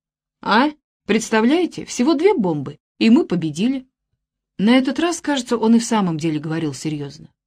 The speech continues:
"У нас другое боевое задание, забыл?" — напомнил Спартак. Хотя и сам не раз представлял себе, как они при полном параде прилетают в Москву, и там, в каком-нибудь красивом зале, появляются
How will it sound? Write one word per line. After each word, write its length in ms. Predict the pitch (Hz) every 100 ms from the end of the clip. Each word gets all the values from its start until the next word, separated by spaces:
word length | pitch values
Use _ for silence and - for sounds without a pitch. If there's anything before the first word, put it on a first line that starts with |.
| _ _ _ _ _
"У 100 | 170
нас 220 | 185 190
другое 400 | 175 220 220 240
боевое 340 | 175 175 175 175
задание, 420 | 190 190 160 147
забыл?" — 420 | 170 190 277 285 _ _
напомнил 440 | 170 190 185 151 143
Спартак. 540 | - 170 175 156 _ _ _ _ _
Хотя 260 | _ 180 190
и 60 | 190
сам 320 | 208 226 190
не 80 | 190
раз 220 | 190 175
представлял 640 | 160 156 - 165 196 226
себе, 260 | - 151 147
как 220 | 180 180
они 380 | 170 185 233 - -
при 120 | 190
полном 380 | 185 285 262 247
параде 420 | 233 214 165 151
прилетают 540 | - 180 202 202 170
в 60 | 151
Москву, 500 | 160 - - 285 302 _ -
и 80 | 226
там, 260 | - 320
в 80 | 214
каком-нибудь 560 | 196 202 269 233 180 175
красивом 480 | 190 208 - 208 160
зале, 400 | 165 311 262 - _ _ _
появляются 720 | 202 240 285 349 302 - 254